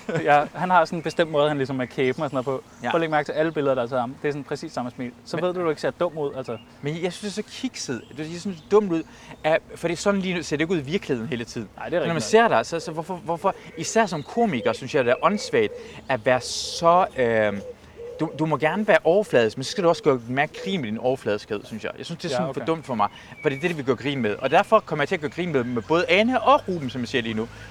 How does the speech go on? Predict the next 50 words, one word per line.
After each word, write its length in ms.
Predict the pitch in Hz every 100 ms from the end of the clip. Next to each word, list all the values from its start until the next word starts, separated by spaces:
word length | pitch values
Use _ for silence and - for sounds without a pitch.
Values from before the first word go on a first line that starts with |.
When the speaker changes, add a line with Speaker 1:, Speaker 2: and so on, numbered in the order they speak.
| -
Speaker 1:
Eller, 200 | 143 190
øh, 460 | 175 127 123 110 107
så 60 | -
synes 180 | 143
jeg, 100 | 139
det 60 | 113
er 40 |
dumt. 140 | 110 117 - - - 160
Øh, 300 | 156 151 -
damer, 300 | 147 156 311 - - - - - - -
Bobby, 240 | 131 160 294 - - - - - - - -
Luna, 200 | 139 196 -
vil 100 | 139
du 40 |
med 100 | 139
op? 100 | 185 - - - - - - - - - - - -
Du 40 | 135
får 240 | 139 127
lov 140 | 127
til 80 | 135
at 40 | 123
sidde 120 | 139
ved 60 |
siden 140 | 117 139
af 40 |
en 100 | 120 113
vådhund 340 | 196 160 104
den 80 | 104
her 80 | 107
gang. 180 | 107 - - -
Speaker 2:
Ja. 140 | 147 120 - - - - - - - - - - - - - - - - - - - - - - - - - - -
Speaker 1:
Men, 140 | 127 -
ja, 40 | 127
altså, 180 | 127 135
i 80 | 139
starten 360 | 131 185 175 147
er 40 |
det 60 | 127
lidt 100 | 131
træls, 360 | - 117 120
men 100 | 120 113
det, 200 | 107 110
det 240 | 147 151 117
er 60 |
virkelig 260 | 113 123 120
rart 220 | 117 113
med 80 | 104
sådan 220 | 101 104
en, 80 | 101
øh, 160 | 104